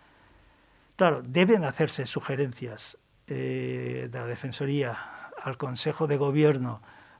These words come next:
para que, a su vez, proponga modificaciones al claustro universitario del reglamento, por si se quiere una regulación formal de lo, de esa situación.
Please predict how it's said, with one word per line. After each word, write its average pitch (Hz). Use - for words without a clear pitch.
para 131
que, 135
a -
su -
vez, 135
proponga 143
modificaciones 139
al 123
claustro 139
universitario 139
del 135
reglamento, 127
por 139
si 147
se 143
quiere 151
una 143
regulación 131
formal 127
de 127
lo, 123
de 110
esa 120
situación. -